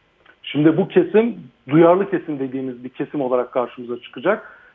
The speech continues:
Dolayısıyla bayramdan sonra da biz bu kesimi korumak için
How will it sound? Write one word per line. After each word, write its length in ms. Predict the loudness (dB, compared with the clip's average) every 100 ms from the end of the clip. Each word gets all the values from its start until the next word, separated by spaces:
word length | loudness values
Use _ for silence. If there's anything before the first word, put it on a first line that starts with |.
| 0
Dolayısıyla 720 | 4 6 6 4 2 0 -4
bayramdan 600 | -2 0 0 -2 -4 -6 -6
sonra 280 | -6 -4
da 140 | -8 -10
biz 180 | -12 -12
bu 80 |
kesimi 360 | -4 -4 0 -2
korumak 420 | 0 -2 -2 -4
için 280 | -6 -6